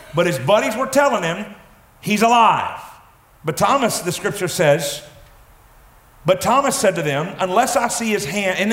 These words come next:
his hands the mark of the nails, and place my finger into the mark of the nails, and place my hand into his side, I will never believe.'"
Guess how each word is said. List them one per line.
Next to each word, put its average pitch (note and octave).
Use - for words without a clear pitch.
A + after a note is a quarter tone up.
his F3
hands E3
the E3
mark F3
of F3+
the D#3
nails, C3
and E3
place A3+
my G3+
finger B3
into F3
the D#3+
mark D#3+
of C#3+
the D3
nails, C3
and G#3
place A3+
my G#3
hand G#3+
into F#3+
his F#3+
side, F#3
I A#3
will A#3
never G#3+
believe.'" F3